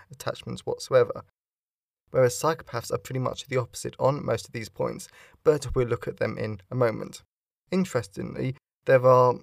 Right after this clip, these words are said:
many, uh, sociopaths that are able to form attachments to certain groups or people, despite sociopaths having no regard for society and its many rules in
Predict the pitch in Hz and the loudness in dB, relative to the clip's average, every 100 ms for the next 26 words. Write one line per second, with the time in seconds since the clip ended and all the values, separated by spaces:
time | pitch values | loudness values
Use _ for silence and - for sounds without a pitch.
0 | _ _ _ 143 156 160 127 - 139 127 | _ _ _ -4 -2 0 -2 0 -2 -2
1 | 127 - 117 - - 123 117 117 135 135 | -8 -8 -8 -8 0 2 4 2 0 -4
2 | 135 127 131 120 117 113 - - - - | -10 -8 -2 0 0 -6 -10 -20 -18 -6
3 | 147 131 - 120 - 127 - 127 127 127 | -2 -2 -4 -10 -8 -4 0 0 0 -4
4 | 123 - - 117 - 135 - - 110 _ | -6 -6 0 0 0 -6 -6 -10 -12 _
5 | - _ 131 - 147 139 - 165 160 - | -20 _ -6 0 0 0 0 0 0 -8
6 | 123 123 - 120 127 127 131 139 127 113 | -8 -4 -2 -2 0 4 4 2 0 0
7 | - 127 120 123 123 117 117 - - _ | -2 -8 -6 -2 -2 -2 -8 -14 -18 _
8 | - 135 147 143 - 131 123 123 127 117 | -2 -2 -2 -6 -10 -6 -4 -2 -4 -6
9 | 113 113 - 110 | -8 -8 -6 -6